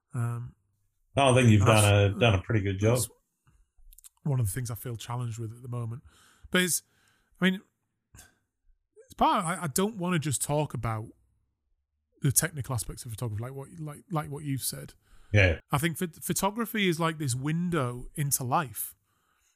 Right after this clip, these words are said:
Speaker 1: I mean, it's lit-, it's literally that, isn't it? Like, we're, we're capturing a moment in time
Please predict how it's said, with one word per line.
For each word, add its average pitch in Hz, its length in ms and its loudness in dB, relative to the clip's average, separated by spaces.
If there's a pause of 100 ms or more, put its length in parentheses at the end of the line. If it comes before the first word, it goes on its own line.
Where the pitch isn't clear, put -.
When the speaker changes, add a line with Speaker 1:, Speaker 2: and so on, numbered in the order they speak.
(680)
Speaker 1:
I 175 60 2
mean, 175 60 6
it's 143 80 2
lit-, 214 240 0
it's 180 140 -4
literally 190 360 -2
that, 113 180 -8 (100)
isn't 165 220 -2
it? 131 160 -8
Like, 156 200 -6
we're, 160 220 0 (380)
we're 151 100 -2
capturing 170 500 -2
a 156 60 0
moment 151 300 -2
in 135 100 -8
time 120 520 -2